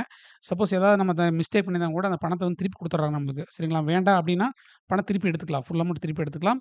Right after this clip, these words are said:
ப்ராஃபிட் கொடுக்குறாங்க, கரெக்ட்டா திருப்பி கொடுத்துட்றாங்க. போனஸ் கரெக்ட்டா கொடுக்குறாங்க, லிவரேஜ் கொடுக்குறாங்க. எல்லாமே நம்ம சப்போர்ட் பண்றாங்க. சரிங்களா? நம்ம வந்து பார்த்து கோல்டு, யூ எஸ் தேர்ட்டி,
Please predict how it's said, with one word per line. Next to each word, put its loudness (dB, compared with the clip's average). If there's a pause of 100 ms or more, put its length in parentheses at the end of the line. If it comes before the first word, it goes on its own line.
(420)
ப்ராஃபிட் 2
கொடுக்குறாங்க, 2
கரெக்ட்டா -2
திருப்பி -4
கொடுத்துட்றாங்க. 0
போனஸ் 2
கரெக்ட்டா -4
கொடுக்குறாங்க, -2 (120)
லிவரேஜ் 0
கொடுக்குறாங்க. 0
எல்லாமே 2
நம்ம 0
சப்போர்ட் -4
பண்றாங்க. -2 (360)
சரிங்களா? 0
நம்ம 2
வந்து 0
பார்த்து -2
கோல்டு, 4
யூ 2
எஸ் 0
தேர்ட்டி, -2